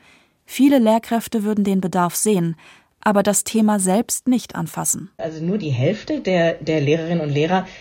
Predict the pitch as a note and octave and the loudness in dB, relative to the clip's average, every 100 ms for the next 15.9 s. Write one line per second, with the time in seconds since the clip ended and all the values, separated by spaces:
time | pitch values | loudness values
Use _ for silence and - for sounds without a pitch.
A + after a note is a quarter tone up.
0 | - C#3+ D3+ D#3+ F3+ - D#3+ C3+ - C#3+ | -16 -2 2 2 0 -2 -4 -4 2 4
1 | F3 E3 D3+ C3+ C#3 C#3+ C3 C3+ G2+ B2+ | 4 2 -2 -4 -2 -2 -2 -2 -2 -4
2 | B2 - A2+ A#2 G#2+ G#2+ A2 - - C3+ | -4 -6 -6 -4 -4 -6 -6 -10 -10 -10
3 | - B3+ - G#3 F#3 F3 D#3 - - - | -4 -6 -2 0 0 0 -4 -6 -20 -10
4 | F#3+ D#3+ C#3+ - - A#3+ B3 B3+ - F3+ | -4 -2 -2 -6 -10 -6 -4 -4 -4 -4
5 | F3 - F3 F#3 A3+ - - _ _ - | -4 -4 -8 -8 -12 -14 -20 _ _ -2
6 | A3 C4 G#3+ A#3 C#4 B3+ A#3 - - F#3 | -2 -4 -2 -2 -4 -2 -2 -4 -4 2
7 | A#3 E4 F#4+ - G#3+ G#3 - - G3+ G#3+ | 4 4 0 -2 -2 0 -2 -6 -4 -2
8 | G#3+ - F#3+ G4 G4+ G#3+ G#3+ - F3 C#3+ | -4 -4 0 0 2 0 0 -2 0 0
9 | - C#3 C3 B2+ C3 B3+ - - - - | -4 -4 -4 -4 -6 -8 -10 -20 -20 -20
10 | _ - C3 B2 B2+ C#3+ C#3 B2+ C3+ - | _ -10 -4 0 0 2 2 2 -2 -10
11 | _ _ _ _ _ A#2+ C3 E3 C3 A2 | _ _ _ _ _ -2 -2 -2 -4 -6
12 | - - - - - - G2 - - - | -6 -12 -14 -20 -20 -4 -4 -4 -8 -8
13 | - E2+ - - - C#3+ C3 C3 - G3 | -10 -14 -18 -20 -8 0 2 2 0 -4
14 | - E3+ C#3 C3 - - C4 - A3 A3 | -2 0 0 0 -2 -2 -2 0 -2 2
15 | G#3+ G3+ C#3 D3 G#3 F#3 F3+ F3 | 2 2 2 -2 -2 -2 0 -2